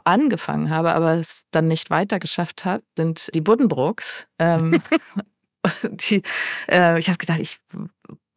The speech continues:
w-, muss und möchte das wirklich mal lesen. Das war so auf meiner Liste. Aber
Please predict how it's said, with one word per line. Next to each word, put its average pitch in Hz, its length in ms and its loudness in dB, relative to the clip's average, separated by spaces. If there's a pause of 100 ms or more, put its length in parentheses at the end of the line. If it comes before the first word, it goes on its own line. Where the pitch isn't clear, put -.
w-, 160 260 0
muss 185 360 2
und 202 160 4
möchte 185 420 2
das 170 260 -2
wirklich 214 400 -2
mal 180 160 0
lesen. 175 340 -2
Das 170 160 -2
war 156 160 0
so - 260 -4
auf - 180 -2
meiner 180 240 4
Liste. 196 460 0 (680)
Aber 190 220 2